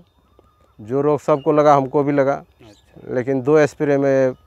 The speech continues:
Speaker 1: फाइनल हो गया।
Speaker 2: दो स्प्रे में कंट्रोल हो गया।
Speaker 1: हाँ, कंट्रोल हो गया।
Speaker 2: चलिए,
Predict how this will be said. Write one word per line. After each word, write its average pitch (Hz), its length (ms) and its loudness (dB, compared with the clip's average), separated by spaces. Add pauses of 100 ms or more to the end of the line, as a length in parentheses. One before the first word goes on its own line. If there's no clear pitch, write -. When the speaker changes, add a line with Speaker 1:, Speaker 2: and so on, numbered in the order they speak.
(580)
Speaker 1:
फाइनल 123 280 0
हो 87 120 -8
गया। 80 120 -14
Speaker 2:
दो 156 180 -8
स्प्रे 151 240 -12
में 147 140 -8
कंट्रोल 131 420 -12
हो 104 100 -14
गया। 101 120 -6
Speaker 1:
हाँ, 104 100 0
कंट्रोल 98 460 -4
हो 87 120 -8
गया। 80 200 -16 (1120)
Speaker 2:
चलिए, 180 340 -8